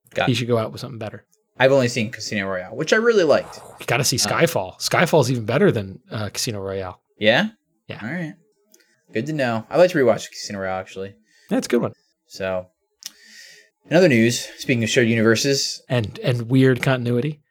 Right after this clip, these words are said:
Speaker 1: Yeah. So we're getting, once again, some more information. I feel like we talk about every week about, eh, I guess it's the time of, time of the year, about
Speaker 2: <laughs>
Speaker 1: Spider-Man. Uh, and so there's been a couple things here. So, uh, so they're saying that it's being, you know, Homecoming is being called,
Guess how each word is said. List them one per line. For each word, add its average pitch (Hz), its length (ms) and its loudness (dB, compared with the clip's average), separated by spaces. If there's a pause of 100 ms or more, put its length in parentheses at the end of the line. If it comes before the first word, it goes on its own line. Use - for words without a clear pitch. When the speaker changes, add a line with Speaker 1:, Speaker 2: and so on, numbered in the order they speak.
(140)
Speaker 1:
Yeah. 127 460 4 (140)
So 139 200 2
we're 143 80 4
getting, 175 380 2 (160)
once 123 200 -4
again, 131 260 2
some 127 160 -8
more 123 120 0
information. 120 560 -2
I 104 40 -2
feel 120 120 0
like 107 60 -2
we - 20 -8
talk 123 100 0
about 113 120 4
every 113 140 2
week 110 180 2
about, 107 340 2
eh, 165 160 4
I 151 40 4
guess 131 120 6
it's - 80 -8
the 117 80 2
time 113 200 -4
of, 107 60 0
time 113 260 2
of 107 80 -4
the 104 60 2
year, 113 280 2 (280)
about 131 180 4
Speaker 2:
<laughs> - 20 6
Speaker 1:
Spider-Man. 123 580 4 (540)
Uh, 113 440 2
and 113 300 0
so - 120 4
there's 123 140 4
been 240 140 4
a 269 60 0
couple - 220 4
things 113 320 0
here. 104 180 2
So, 110 480 4
uh, 101 460 2
so - 80 -8
they're 113 80 -2
saying 160 360 4
that 123 280 4
it's 101 180 -6
being, 117 320 -4
you 107 80 0
know, 95 80 0
Homecoming 165 540 0
is 123 100 -2
being 120 260 -2
called, 110 360 4